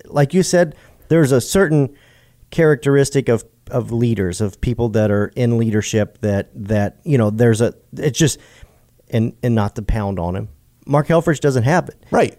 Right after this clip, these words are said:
Speaker 1: Great ball coach.
Speaker 2: Great coordinator.
Speaker 1: Yeah, yeah.
Speaker 2: Can scheme up all the best plays in the world.
Speaker 1: Yep.
Speaker 2: But how about that halftime speech?
Speaker 1: Right. Yeah.
Speaker 2: Or, or how about the off-season program?
Speaker 1: Right.
Speaker 2: How are you gonna get your seniors motivated to work out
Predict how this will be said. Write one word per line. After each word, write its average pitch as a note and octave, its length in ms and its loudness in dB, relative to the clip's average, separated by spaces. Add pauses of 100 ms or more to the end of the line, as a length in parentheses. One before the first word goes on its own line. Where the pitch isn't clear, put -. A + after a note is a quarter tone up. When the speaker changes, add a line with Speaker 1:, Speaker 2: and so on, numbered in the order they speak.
(160)
Speaker 1:
Great A3+ 360 2
ball D#3 400 2
coach. D3+ 360 2
Speaker 2:
Great F#3 240 2
coordinator. D3+ 480 -2
Speaker 1:
Yeah, F4 380 4
yeah. D#4 220 2
Speaker 2:
Can - 80 2
scheme G#3 420 -2
up G#3+ 220 2
all F#3 160 2
the E3+ 80 -2
best F#3 500 -2
plays F#3+ 380 0
in F3 60 -4
the D3 80 0
world. D3+ 380 2
Speaker 1:
Yep. F3+ 360 -2
Speaker 2:
But F3 340 2 (480)
how C#3 120 -6
about F3+ 180 0
that D#3+ 180 0
halftime E3 380 -4
speech? - 440 -8 (140)
Speaker 1:
Right. C#3 420 0 (100)
Yeah. D3+ 180 4
Speaker 2:
Or, D3+ 240 4
or C#3+ 240 0
how D#3 160 0
about F3 480 0 (100)
the D#3 380 0
off-season C3 560 -2
program? G#2+ 600 -4
Speaker 1:
Right. A2 160 2
Speaker 2:
How D3+ 40 4
are G3 80 2
you F#3+ 140 -2
gonna F3 180 -2
get D3 340 -2
your A#2+ 120 -2
seniors C#3+ 680 -2
motivated B2+ 840 0
to A#2 120 -4
work A#2+ 380 -4
out D3 380 -4